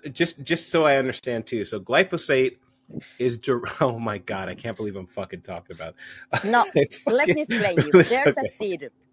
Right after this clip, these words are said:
Speaker 2: There's a genetically modified seed that is
Speaker 1: Yeah.
Speaker 2: created by Monsanto.
Speaker 1: Okay,
Speaker 2: And,
Speaker 1: and it's, it's
Speaker 2: and it's
Speaker 1: derived from
Speaker 2: resistant
Speaker 1: Agent Orange, and that's, so
Speaker 2: No, here's
Speaker 1: glyphosate
Speaker 2: the
Speaker 1: is a
Speaker 2: thing.
Speaker 1: derivative of Agent Orange?
Speaker 2: No, let me, let me explain. <laughs> This seed
Speaker 1: Okay.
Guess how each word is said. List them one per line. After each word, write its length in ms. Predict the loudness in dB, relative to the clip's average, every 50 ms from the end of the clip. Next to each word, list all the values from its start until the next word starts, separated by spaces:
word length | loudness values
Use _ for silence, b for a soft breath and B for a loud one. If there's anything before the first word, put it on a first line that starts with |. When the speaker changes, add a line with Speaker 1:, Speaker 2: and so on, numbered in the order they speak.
| _ -2
Speaker 2:
There's 220 | -2 -2 -2 -2
a 80 | -6 -8
genetically 540 | -6 -6 -6 -8 -10 -14 -10 -8 -8 -8
modified 520 | -6 -6 -6 -6 -6 -8 -6 -4 -6 -6 -6 -10 -16 -12
seed 280 | -10 -10 -8 -10 -10 -14 _ _ -8
that 160 | -8 -8 -6
is 100 | -8 -10 -10 -4
Speaker 1:
Yeah. 200 | 0 0 0 0 -2
Speaker 2:
created 120 | -6 -6
by 120 | -6 -6 -6
Monsanto. 640 | -6 -12 -14 -10 -8 -8 -8 -10 -12 _ -20 -20 _ _ _ _ b b b
Speaker 1:
Okay, 260 | -2 -2 -2 0 0
Speaker 2:
And, 240 | 0 0 0 0 0
Speaker 1:
and 100 | 0 0
it's, 180 | 0 -2 -4 -8 -4 -2
it's 160 | -2 -2 0
Speaker 2:
and 60 | 2
it's 40 | 4
Speaker 1:
derived 480 | 4 6 8 8 8 8 6 2 0 -4
from 320 | -4 2 4 4 6 4 2
Speaker 2:
resistant 180 | 0 0 0
Speaker 1:
Agent 240 | 0 2 2 0 0 0
Orange, 420 | -2 0 0 0 0 -2 -2 -2
and 120 | -2 -2 -2
that's, 220 | -2 -2 -4 -8 -10
so 160 | -8 -4 -2 -2
Speaker 2:
No, 100 | 2 4
here's 120 | 2 2 2
Speaker 1:
glyphosate 240 | 0 0 0 2 2
Speaker 2:
the 60 | 2
Speaker 1:
is 100 | 0 -2
a 40 | -2
Speaker 2:
thing. 60 | -4
Speaker 1:
derivative 500 | -2 -2 0 0 0 2 2 2 2 0
of 120 | 0 0
Agent 300 | 2 2 2 2 0 0 0 0 0 2
Orange? 460 | 2 0 0 -2 -8 -12 -14 -16 _ _ -6
Speaker 2:
No, 200 | 0 0 2 2
let 200 | 0 -2 -6 -8
me, 120 | -10 -14 -12 _ -4
let 140 | -4 -4 -4
me 100 | -4 -10
explain. 460 | -12 -8 -8 -8 -8 -6 -8 -10 -10 b b
<laughs> 100 | b b
This 220 | -4 -4 -4 -4 -4 -8
seed 240 | -6 -4 -4 -4 -6
Speaker 1:
Okay. 100 | -10